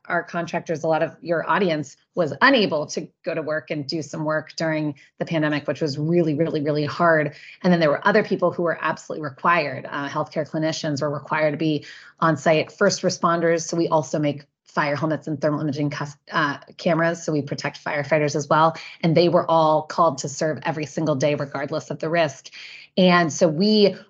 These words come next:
all of a sudden, our business, uh, the needs of our customers changed and evolved to the, the powered air purifying respirator for healthcare clinicians. Just all of a sudden, we had to figure out how do we increase our ability to get more to these really brave men and women who were serving, you know,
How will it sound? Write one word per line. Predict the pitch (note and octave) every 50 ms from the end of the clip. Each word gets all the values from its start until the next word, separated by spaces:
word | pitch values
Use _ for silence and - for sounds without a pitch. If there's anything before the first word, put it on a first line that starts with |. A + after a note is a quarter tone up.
| _ -
all | G3 G#3
of | G3+ F3+
a |
sudden, | F3+ - G3+ F3+ F3 F3
our | - E3
business, | D3+ - F#3+ F3+ F#3 - F3+ E3 D#3+ D#3 - _ -
uh, | - E3 D#3 D#3 D3+ D3
the | D#3 D3+
needs | D#3 E3 E3+ F#3 G#3+ A3 F#3+ D3+ F3
of | C#3+ C3+
our | C3+ C3
customers | - - E3 D3+ - - D#3+ D3 C#3 C3+ -
changed | - - E3 D#3+ D#3+ D#3+ - -
and | D3+
evolved | C#3+ C3 D3+ D3+ D3 D3+ D3+ -
to | C#3
the, | - D3 D3 C#3+ - - - -
the | E3+ -
powered | - - F#3 F#3 F#3 F3+ E3 - -
air | D#3 D3+
purifying | - - E3+ D#3+ D#3 - E3 D3+ C#3+
respirator | C#3+ C3+ D#3+ F3+ - - C#3+ C3 C3 C3
for | - C3+
healthcare | C3 D3+ E3 - - - D3 -
clinicians. | - C#3+ C3 C3 C3 - D#3+ D#3 D#3 D3+ -
Just | - - D3 - -
all | - D#3+
of | D3+ C#3+
a |
sudden, | D3 - C#3+ D3 C#3
we | D3+ D#3
had | E3 E3
to | D#3 C#3
figure | - D3+ C3+ D3
out | C#3+ C#3+ C#3 C#3 - - - - - -
how | - F3 F3
do | F3 E3
we | C#3+ D3 E3 F3 F3 E3+ D#3 -
increase | E3 F3 E3 E3 - E3+ D#3 - -
our | - D3+
ability | D3 C#3+ D3 C#3 D3+ D3 C#3+ C#3
to | C#3 -
get | D3 C#3+ D#3+ D3+ -
more | D#3+ D#3 D3+ C#3 C#3 C#3 C3+ - -
to | - - E3 D#3 D#3 D3+ D3+ D3+ - - - _ _ -
these | D#3+ D3+ D3 B2+ C3 C3
really | F3+ E3 F3+ F3 E3 D#3+ D3+
brave | C#3 C3+ D3 C#3+ D#3 D#3 D#3 D3+ C3 D#3
men | D3+ D3 D3
and | D3 D3
women | D3+ D#3 D3+ C#3+
who | C#3 D3+
were | C#3 C#3+ C3 C3 C3
serving, | C3 - - D#3 D3+ C3+ D3 C#3 C#3 C#3+ C3+ C#3 -
you | - D#3
know, | C#3 C3 C3 C3